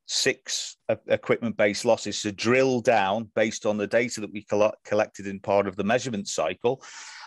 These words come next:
And it may also be opportunities that we saw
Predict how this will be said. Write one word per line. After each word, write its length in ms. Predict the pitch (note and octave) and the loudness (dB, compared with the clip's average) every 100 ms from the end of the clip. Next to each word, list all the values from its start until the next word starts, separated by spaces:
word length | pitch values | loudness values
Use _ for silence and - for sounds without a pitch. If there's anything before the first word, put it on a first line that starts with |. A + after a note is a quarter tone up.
| - - | -8 2
And 280 | E3+ E3+ D3 | 2 4 2
it 100 | D3 | 4
may 180 | C#3 | 4
also 460 | D#3 F#3+ - A#2+ G2+ | 4 4 4 2 2
be 300 | F2+ G2+ A#2 | 0 0 2
opportunities 840 | C3 - A#2 - A#2 A#2+ - A#2 A2 | 0 -2 -6 -2 -2 -2 -2 -2 -2
that 140 | A2+ | -2
we 120 | B2 A2+ | -2 -2
saw 380 | - A#2+ A#2+ | 2 4 4